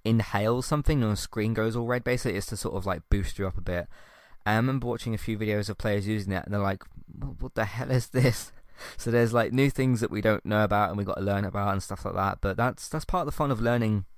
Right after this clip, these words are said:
to use new stuff, you know. Where can you use it? What maps? What guns? And figuring, figuring yourself out that, um, a-, as a player, and, like, how do these things tie into how you play the game and all this kind of stuff.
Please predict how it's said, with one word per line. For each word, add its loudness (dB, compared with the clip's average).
to -2
use 0
new 0
stuff, -2
you -2
know. -2
Where 0
can -2
you 0
use 0
it? 0
What -4
maps? -2
What -4
guns? 0
And -2
figuring, 6
figuring 2
yourself 0
out -2
that, -2
um, -2
a-, -4
as -6
a -8
player, -2
and, -4
like, -4
how 0
do -2
these -4
things 0
tie 0
into -2
how -4
you -4
play -2
the -4
game 0
and 0
all -2
this -6
kind -4
of -8
stuff. -2